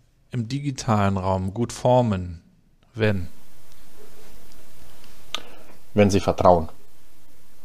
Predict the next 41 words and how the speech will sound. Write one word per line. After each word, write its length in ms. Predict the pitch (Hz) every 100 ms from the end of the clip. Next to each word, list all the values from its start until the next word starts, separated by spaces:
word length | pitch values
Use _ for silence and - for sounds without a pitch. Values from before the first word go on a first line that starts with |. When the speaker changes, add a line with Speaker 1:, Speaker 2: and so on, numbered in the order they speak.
| - - - - - -
Speaker 2:
Ähm, 360 | 107 104 104 101
das 180 | 98 -
Wichtigste 500 | 110 - 110 - 107
ist, 380 | 98 104 - 113
äh, 440 | 107 101 98 98
den 200 | 98 98
Mitarbeitern 560 | 101 104 95 95 - 92
zu 120 | 101
vertrauen, 680 | - 95 - 104 107 110 113
sie 200 | 101 101
nicht 340 | 101 95 - -
microzumanagen 1040 | 92 101 107 98 110 101 98 98 95 95
oder 200 | 92 95
nicht 300 | 95 98 -
sie 180 | - 101
voll 320 | - 104 95
zu 120 | -
kontrollieren, 640 | - 98 92 98 98 104 101
sondern 360 | 95 92 95
ihnen 240 | - 101 92
zu 120 | 95
vertrauen, 600 | - 92 98 101 123 135 - - - - -
dass 220 | - 92 -
sie 420 | 110 135 156 - - - - - -
in 180 | - 110
ihren 280 | 107 104 101
eigenen, 420 | 90 107 113 104
ich 140 | 101 -
sag 140 | 101
jetzt 140 | 98
mal 160 | 101 95
im 120 | 92
Homeoffice, 540 | 104 120 123 - - 104
in 80 |
ihren 260 | 98 98 92
eigenen 360 | - 104 107 101
vier 240 | - 101
Wänden, 340 | 98 98 -
im 200 | 92 92
digitalen 580 | 95 104 107 101 98 95
Raum 360 | 95 92 95